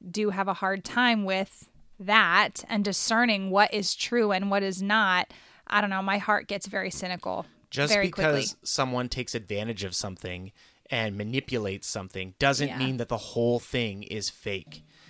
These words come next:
Speaker 2: And
Speaker 1: Yeah.
Speaker 2: that is something that I, I have definitely fallen into that. It's been like, "Oh,
Speaker 1: Mm-hmm.
Speaker 2: I've been around people that fake that. I do not wanna be part of that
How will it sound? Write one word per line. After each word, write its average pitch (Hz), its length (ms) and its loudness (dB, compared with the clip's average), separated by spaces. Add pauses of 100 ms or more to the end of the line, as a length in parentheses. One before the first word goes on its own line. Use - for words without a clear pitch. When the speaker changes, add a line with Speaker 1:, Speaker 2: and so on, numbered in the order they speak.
(160)
Speaker 2:
And 120 180 0
Speaker 1:
Yeah. 127 160 2
Speaker 2:
that - 80 -4
is 135 160 2
something 123 380 0
that 113 180 -4
I, 127 340 -6
I 127 200 0
have 113 240 -4
definitely 135 380 4
fallen 123 360 0
into 101 180 -4
that. 98 220 -8
It's - 120 -12
been 127 140 0
like, 113 240 -2
"Oh, 156 200 6
Speaker 1:
Mm-hmm. 185 80 -8 (100)
Speaker 2:
I've 135 180 -2
been 143 120 0
around 135 260 2
people 143 300 0
that - 160 -4
fake 165 260 2
that. 160 380 4
I 147 120 0
do 123 140 -4
not 131 340 2
wanna 147 160 2
be 143 140 0
part 131 240 2
of 127 60 0
that 123 200 0